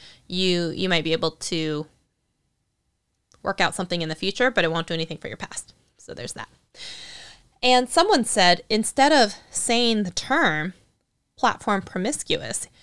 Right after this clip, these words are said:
you could also alternatively say platform polygamist. I like it. I like it. So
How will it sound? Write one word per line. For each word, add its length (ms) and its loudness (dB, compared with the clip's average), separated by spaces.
you 140 -2
could 180 0
also 440 4
alternatively 920 -2
say 460 0
platform 720 -2
polygamist. 840 -6
I 100 -2
like 280 -4
it. 180 -14
I 100 -10
like 280 -12
it. 160 -12
So 360 -6